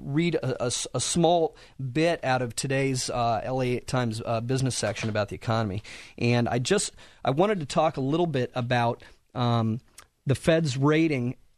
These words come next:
or their availability of lending funds. You know, th-, they made available,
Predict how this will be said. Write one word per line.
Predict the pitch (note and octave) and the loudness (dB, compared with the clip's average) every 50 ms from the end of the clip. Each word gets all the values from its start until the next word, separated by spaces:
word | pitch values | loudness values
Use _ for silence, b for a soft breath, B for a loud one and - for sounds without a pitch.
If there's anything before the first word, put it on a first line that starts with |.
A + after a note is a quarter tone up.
| _ - | _ -2
or | B2+ B2 B2 B2 B2 B2+ | 0 2 2 2 0 0
their | C3 C3 C3+ C3 B2+ | 0 0 2 2 2
availability | A#2 B2 D3 D#3 D3 C3+ B2 A#2+ C#3+ C#3+ D3 D3+ C#3 B2+ B2 | 2 2 0 0 0 -2 -2 0 2 2 2 2 2 0 -2
of | A#2 A#2+ | -4 -2
lending | A#2+ C3+ C3 C3 B2 A#2 | -2 -2 -2 -2 -2 -4
funds. | - - C#3 C#3+ C#3 C3 A#2+ B2+ | -2 0 0 0 0 0 -2 -2
You | B2+ | -2
know, | B2+ B2+ | -2 -2
th-, | B2 - - | -4 -6 -4
they | C#3+ C#3 C#3 | -2 -2 0
made | C#3+ D3 D#3+ F#3+ G#3+ | 2 2 2 2 0
available, | G3 C#3 A2 D3 D3+ E3 F3+ F3 D3 B2 A2 F#2+ | -2 -2 0 0 2 2 2 0 0 -2 -4 -6